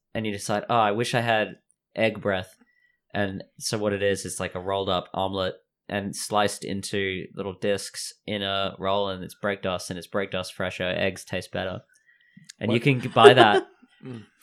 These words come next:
Speaker 1: uh, from a number of retailers, which I'm not allowed to mention on air. Uh, what do you think?
Speaker 2: Well, my first question is, why aren't you just eating your pocket egg?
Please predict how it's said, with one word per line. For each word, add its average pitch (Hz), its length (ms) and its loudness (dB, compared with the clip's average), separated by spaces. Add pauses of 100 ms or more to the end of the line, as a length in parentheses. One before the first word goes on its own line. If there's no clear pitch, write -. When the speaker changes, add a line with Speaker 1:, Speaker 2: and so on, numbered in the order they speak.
(1040)
Speaker 1:
uh, 113 220 6
from 110 220 -2
a 110 40 -2
number 113 280 2
of 98 120 0
retailers, 104 760 2
which 110 160 -6
I'm 110 80 2
not 107 120 2
allowed 101 200 4
to 98 40 -2
mention 98 380 0
on 95 180 0
air. 95 220 0 (1000)
Uh, 101 340 4 (240)
what 117 200 4
do 117 60 4
you 113 40 4
think? 120 340 0 (760)
Speaker 2:
Well, 147 260 0 (160)
my 143 120 -2
first 165 300 -2
question 127 340 -2
is, 113 160 -6
why 127 120 -2
aren't 127 160 -6
you 127 80 -8
just 127 300 -8
eating 120 240 -4
your 117 140 -6
pocket 117 400 -6
egg? 127 280 -10